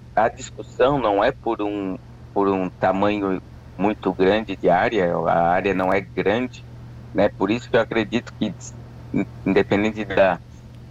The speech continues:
é, da decisão que se tome a nível estadual, posteriormente, obviamente,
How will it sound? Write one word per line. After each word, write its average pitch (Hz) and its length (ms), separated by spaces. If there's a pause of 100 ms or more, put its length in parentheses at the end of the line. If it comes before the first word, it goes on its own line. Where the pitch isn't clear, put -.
(440)
é, 90 160
da 87 160
decisão 104 560
que 113 120
se - 180
tome 110 560 (140)
a 90 100
nível 95 400
estadual, 90 600
posteriormente, 90 840
obviamente, 90 560